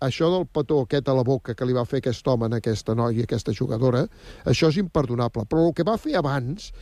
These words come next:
és que ja t'ho amenaçava que, que aquest tio faria un disbarat. I al final ho va fer. M'entens? O sigui, mm,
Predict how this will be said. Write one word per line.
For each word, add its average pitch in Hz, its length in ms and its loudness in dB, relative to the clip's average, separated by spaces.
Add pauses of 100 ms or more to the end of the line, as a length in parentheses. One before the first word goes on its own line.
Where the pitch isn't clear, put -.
(120)
és 147 160 4
que 175 100 0
ja 175 140 4
t'ho 233 140 2
amenaçava 202 600 0 (160)
que, 175 160 0
que 175 120 -2
aquest 160 200 -2
tio 175 160 2
faria 156 240 0
un 143 80 -2
disbarat. 123 500 -2 (160)
I 156 60 4
al 156 60 6
final 160 280 2
ho 214 60 2
va 214 140 0
fer. 214 260 0 (580)
M'entens? 139 380 -2
O 151 60 -4
sigui, 139 260 -2 (300)
mm, 156 260 0